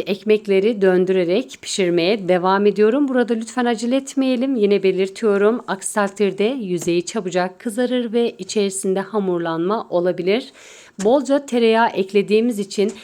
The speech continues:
hiçbir şekilde içerisinde hamurlanma olmayacak. Kısık ateşte veya orta ateşte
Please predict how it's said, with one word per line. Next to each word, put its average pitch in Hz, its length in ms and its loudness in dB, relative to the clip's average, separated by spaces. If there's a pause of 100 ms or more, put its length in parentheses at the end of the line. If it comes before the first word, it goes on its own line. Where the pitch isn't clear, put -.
(160)
hiçbir 262 400 -6
şekilde 202 760 -2
içerisinde 208 580 -2
hamurlanma 220 680 0
olmayacak. 285 760 0 (240)
Kısık 269 340 -4
ateşte 208 720 0
veya 165 360 -2
orta 247 320 0
ateşte 262 500 -4